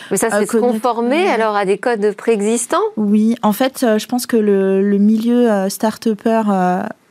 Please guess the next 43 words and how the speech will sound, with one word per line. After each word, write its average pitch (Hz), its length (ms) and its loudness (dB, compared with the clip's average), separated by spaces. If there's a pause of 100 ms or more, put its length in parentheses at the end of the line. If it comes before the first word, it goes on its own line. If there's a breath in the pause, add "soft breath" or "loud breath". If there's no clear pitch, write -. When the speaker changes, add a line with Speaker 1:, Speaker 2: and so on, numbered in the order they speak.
(160)
Speaker 2:
bien 214 260 2
qu'on 226 200 -2
dise 208 260 -2
qu'il 190 160 0
est 185 180 2
très, 214 320 0
euh, 180 240 0
détendu 226 720 0
et 214 80 0
cool, 233 480 -2 (440 loud breath)
euh, 175 460 0
il 180 80 -2
y 185 60 0
a 180 80 0
quand 190 140 -2
même 208 160 0
pas 214 120 0
mal 196 180 0
de 190 120 0
codes 185 220 -2
informels, 180 500 -2
hein. 170 240 -4
Je 175 160 -4
m'en 180 80 2
suis 190 160 -2
rendu 185 260 0
compte, 220 280 -2
on 208 40 2
doit 185 140 2
connaître 180 360 -2
les, 170 280 -2 (360 loud breath)
enfin - 160 -4
voilà, 190 320 0
on 175 60 -10
doit 175 160 -2
connaître 175 320 -4
les 180 60 -4
bonnes 170 200 -2
personnes, 240 540 0
être 202 240 -2
aux 202 60 0
bons 196 240 0
événements. 196 580 2